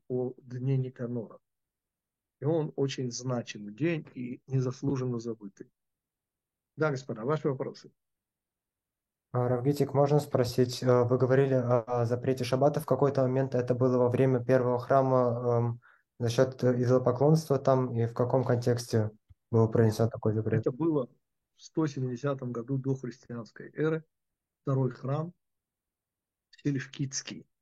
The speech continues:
Speaker 1: царь, сирийский царь Антиох четвёртый вводит три основных запрета.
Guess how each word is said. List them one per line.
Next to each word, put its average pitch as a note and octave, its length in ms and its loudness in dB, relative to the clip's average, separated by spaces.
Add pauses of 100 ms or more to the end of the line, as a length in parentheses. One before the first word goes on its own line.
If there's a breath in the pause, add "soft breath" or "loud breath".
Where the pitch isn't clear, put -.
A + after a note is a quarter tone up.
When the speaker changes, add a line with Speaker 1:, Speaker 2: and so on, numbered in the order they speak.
(160)
Speaker 1:
царь, - 460 -6 (720)
сирийский C3+ 640 -4
царь - 380 -10 (420)
Антиох B2 440 -6
четвёртый F3 640 -4 (460)
вводит D3 500 -2
три F3 300 4
основных C3 560 4
запрета. A#2 500 -2